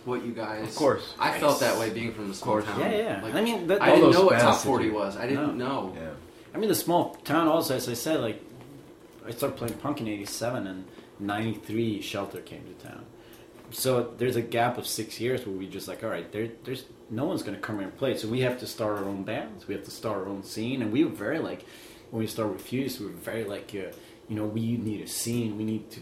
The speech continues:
Speaker 3: make shit happen," and we invited other bands to play, and it, it, it grew because of
Speaker 1: It's
Speaker 3: the
Speaker 1: on the
Speaker 3: I,
Speaker 1: map.
Speaker 3: yeah, it's,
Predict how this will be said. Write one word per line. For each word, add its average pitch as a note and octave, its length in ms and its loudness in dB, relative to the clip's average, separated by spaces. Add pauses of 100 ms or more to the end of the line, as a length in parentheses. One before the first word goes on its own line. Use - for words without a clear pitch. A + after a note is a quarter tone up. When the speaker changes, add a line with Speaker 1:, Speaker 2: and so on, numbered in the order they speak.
Speaker 3:
make G#2 240 -4
shit - 300 -2
happen," G2+ 460 -8
and F#2 120 -10
we F#2+ 60 -6
invited G2+ 400 -2
other F#2 160 -6
bands F#2 380 -8
to - 60 -16
play, G#2+ 360 -6
and F#2 240 -10
it, G#2+ 160 -6
it, B2 220 -6
it A2+ 160 -8
grew D#3 260 4
because A2+ 400 -2 (560)
of B2+ 160 4
Speaker 1:
It's - 100 4
Speaker 3:
the - 80 4
Speaker 1:
on D#4 140 8
the C#4+ 60 6
Speaker 3:
I, D3 140 12
Speaker 1:
map. - 280 6
Speaker 3:
yeah, D#3+ 220 6 (200)
it's, - 280 -6